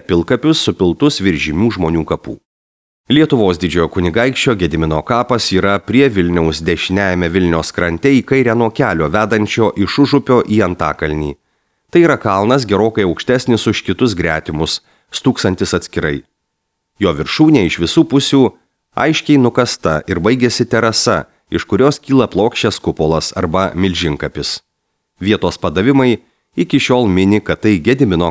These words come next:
kapas. Man sakė, kad vieno vienuolyno bibliotekoje buvo penkioliktojo amžiaus lotyniškas rankraštis, svarstymas apie milžinkapius, kuriame turėjo būti padavimų apie šį kapą.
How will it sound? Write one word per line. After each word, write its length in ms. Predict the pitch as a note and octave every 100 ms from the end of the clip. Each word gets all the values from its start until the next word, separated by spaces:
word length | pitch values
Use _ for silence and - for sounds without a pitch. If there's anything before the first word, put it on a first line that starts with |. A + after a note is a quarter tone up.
| -
kapas. 480 | D2+ - D2 - - _ _ _ _
Man 160 | A2
sakė, 320 | G#2+ A#2+ G#2 G2
kad 220 | G2 G#2
vieno 240 | G#2 E2+
vienuolyno 480 | E2 E2+ F2 F2+ F2
bibliotekoje 840 | D#2 D#2 D#2+ D2 - C3+ - E2 D#2+
buvo 340 | A2 A2+ F2+ - _ _
penkioliktojo 640 | G#2+ F#2+ - C#3 C3 G#2 F#2
amžiaus 400 | A2+ A2+ G#2+ -
lotyniškas 640 | F2+ D#2+ C3+ A#2+ - G2+
rankraštis, 600 | C3+ D3 G2+ F2 - C#2+ - _ _ _
svarstymas 720 | - D3+ D3+ - C#3 C3 -
apie 380 | A#2 A2+ A2+ G2+
milžinkapius, 880 | G2+ G#2+ G2 F2 D2+ C#2 D2 - - _ _ _ _ _
kuriame 320 | G#2 F#2 F#2 -
turėjo 320 | E2+ E2 D#2
būti 380 | E2 A#2 - F#2+ E2+
padavimų 540 | - E2+ D#2+ G2+ D3 C#3 E2
apie 240 | F2 F2
šį 220 | D#2+ G2 -
kapą. 380 | C#2 - C#2